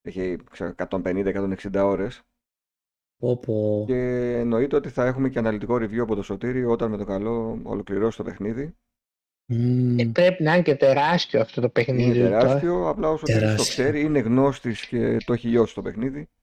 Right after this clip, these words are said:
Speaker 1: Οπότε
Speaker 2: Εσείς,
Speaker 1: θα
Speaker 2: παιδιά, έχετε παίξει το δύο, το ένα,
Speaker 1: Όχι,
Speaker 2: έχετε
Speaker 1: όχι,
Speaker 2: ασχοληθεί;
Speaker 1: όχι.
Speaker 3: Όχι, εγώ δεν,
Speaker 1: Καθόλου.
Speaker 3: ε, δεν παι-, δεν
Speaker 2: Εγώ
Speaker 3: ασχολούμαι.
Speaker 2: καθόλου.
Speaker 1: Απλά με την ευκαιρία του Baldur's Gate που ανέφερε τώρα ο Στράτος, να πω ότι ανέβηκε ήδη στο site της Ρετρόπολης ένα,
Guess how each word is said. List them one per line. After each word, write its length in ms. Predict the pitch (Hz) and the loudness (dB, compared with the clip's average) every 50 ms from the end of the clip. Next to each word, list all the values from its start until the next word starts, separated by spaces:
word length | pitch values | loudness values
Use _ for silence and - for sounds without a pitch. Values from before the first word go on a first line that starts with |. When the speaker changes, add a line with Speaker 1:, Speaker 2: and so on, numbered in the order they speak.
| _ _ _ _ _ _ _ | _ _ _ _ _ _ _
Speaker 1:
Οπότε 200 | - - 113 127 | -10 -4 -2 0
Speaker 2:
Εσείς, 160 | 117 - 185 190 | 2 4 4 4
Speaker 1:
θα 60 | 202 | 6
Speaker 2:
παιδιά, 280 | 202 156 135 151 185 | 6 6 6 6 6
έχετε 380 | 196 202 160 143 - 185 156 139 | 6 6 4 4 4 4 4 4
παίξει 360 | 113 - 117 117 - - 151 | 4 2 0 0 0 0 0
το 180 | - 123 110 107 | 2 2 2 2
δύο, 440 | - - 110 104 120 135 131 113 - | 2 2 2 4 4 4 4 2 2
το 120 | - - | 0 0
ένα, 220 | 104 107 110 120 127 | 0 2 4 4 4
Speaker 1:
Όχι, 120 | 131 123 | 4 4
Speaker 2:
έχετε 180 | 123 123 - - | 2 -2 -2 -2
Speaker 1:
όχι, 80 | - - | -2 0
Speaker 2:
ασχοληθεί; 360 | - 113 110 110 - - 127 | 0 0 -2 -2 -2 0 2
Speaker 1:
όχι. 200 | 135 135 139 151 | 2 4 4 2
Speaker 3:
Όχι, 140 | 139 127 127 | 2 2 0
εγώ 120 | 123 123 127 | 2 4 4
δεν, 220 | 127 135 139 139 | 6 8 8 8
Speaker 1:
Καθόλου. 180 | 139 139 135 - | 8 6 4 0
Speaker 3:
ε, 280 | - 123 117 110 110 110 | -2 0 2 2 4 4
δεν 320 | 127 139 139 147 156 147 | 4 4 4 4 2 2
παι-, 380 | - 143 131 127 123 123 117 117 | 4 4 4 4 4 2 2 2
δεν 200 | 127 135 147 151 | 2 4 4 4
Speaker 2:
Εγώ 120 | 131 135 | 4 4
Speaker 3:
ασχολούμαι. 280 | 135 117 - 110 110 123 | 4 2 2 0 0 2
Speaker 2:
καθόλου. 420 | 123 123 123 120 113 113 113 - _ _ _ - _ _ - - | 2 4 4 4 4 2 0 -2 _ _ _ -20 _ _ -20 -14
Speaker 1:
Απλά 320 | - - - - 123 127 135 | -10 -6 0 4 4 4 4
με 160 | 95 107 113 | 4 0 -2
την 160 | 104 107 104 | -2 -2 -4
ευκαιρία 300 | 107 98 - 101 107 123 | -4 -2 0 2 2 2
του 100 | 123 131 110 | 0 -2 0
Baldur's 340 | 117 113 113 117 117 104 - - | 0 0 0 -2 -6 -12 -8 -4
Gate 200 | 104 107 107 104 - _ | -2 -2 -2 -2 -4 _
που 220 | - 101 98 95 92 90 90 90 87 95 | -14 -12 -10 -6 -6 -4 -4 -4 -6 -6
ανέφερε 360 | 95 98 104 104 - 110 98 | -6 -6 -6 -4 -4 -4 -4
τώρα 200 | 92 - 101 104 | -4 -4 -4 -4
ο 40 | 104 | -4
Στράτος, 360 | - - 104 104 107 113 107 | -6 -4 -4 -4 -4 -4 -4
να 120 | 113 104 101 | -6 -4 -2
πω 100 | - 110 | 0 -2
ότι 380 | 113 - 120 117 113 110 - _ _ _ _ _ _ _ _ _ _ _ | -2 0 -2 -2 -2 -4 -6 _ _ _ _ _ _ _ _ _ _ _
ανέβηκε 560 | - 101 104 113 117 117 127 - 123 113 117 | 0 2 4 6 4 4 2 0 2 2 2
ήδη 180 | 123 113 120 | 2 2 0
στο 140 | 117 - 104 - - | -4 -6 -6 -6 -2
site 180 | 120 110 113 113 | 0 0 0 0
της 140 | - 110 98 | -2 -4 -4
Ρετρόπολης 840 | 104 98 90 - 104 107 98 107 107 104 113 123 131 127 - - - - | -4 -4 -2 0 -2 0 0 0 -2 0 0 -2 -4 -4 -8 -16 -18 -12
ένα, 480 | - - 107 107 117 120 - - 113 - | -6 -4 -2 0 2 4 4 4 6 6